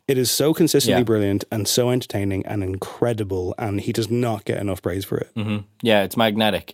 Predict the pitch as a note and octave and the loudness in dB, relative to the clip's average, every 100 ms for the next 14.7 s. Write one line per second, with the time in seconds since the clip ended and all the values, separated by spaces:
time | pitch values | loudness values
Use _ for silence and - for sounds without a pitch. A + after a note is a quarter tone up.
0 | - G2+ F#2 F#2 - G#2 F#2+ G#2+ G#2 G2+ | -6 -2 0 -2 0 0 0 2 2 0
1 | G2 G2 F#2 F2 E2+ G#2+ - - G#2+ G2 | 2 2 2 0 -4 -10 -20 -14 -6 -4
2 | G#2+ G2 F#2+ G2 F2+ F#2+ F#2 F#2 F#2 F2+ | 0 -2 0 -2 -2 -2 -2 -2 -2 -4
3 | - A#2 A2+ A#2 - B2 A2+ A#2 A2+ A#2 | -2 -2 -2 -4 -2 0 2 4 2 2
4 | A#2 A#2 A2+ - F3 D#3+ D#3+ E3+ C#3 - | 0 2 4 4 6 6 8 8 6 4
5 | A3+ - - F3+ D3+ E3 D#3+ D3+ C3 - | 2 2 4 4 6 4 4 4 4 4
6 | G#3 A#2+ A2 D#3+ E3+ C3 A2+ G#2+ - - | 6 6 4 4 6 6 2 2 0 4
7 | A3 D#3+ A2 F#2+ E2+ - - C3 - E3+ | 4 4 2 -2 -4 -6 -8 -6 4 6
8 | B3+ - - - - - - - C3+ D#3 | 4 0 -10 -10 -12 -12 -16 0 4 6
9 | D3 A2 A3 F3 - - - - A2+ A2+ | 4 2 2 2 -2 -16 -4 0 2 4
10 | G#2+ G2 C3+ B2 - - B2 - E2 G#2 | 4 4 4 2 -8 -2 -2 -2 -6 -4
11 | F#2+ E2+ C#2+ - - G3 - - - - | -4 -6 -10 -6 0 0 0 -8 -6 2
12 | A2+ - C3+ G2+ C3 D#3 - B2+ - - | 2 6 4 4 2 2 0 -12 -4 0
13 | A#2 A#2 C#3 D#3 B2 - - - G2 - | 2 2 2 2 0 -4 -14 -6 -4 0
14 | - - - E3 G3 F#3+ A#3+ | 0 -2 2 6 8 8 4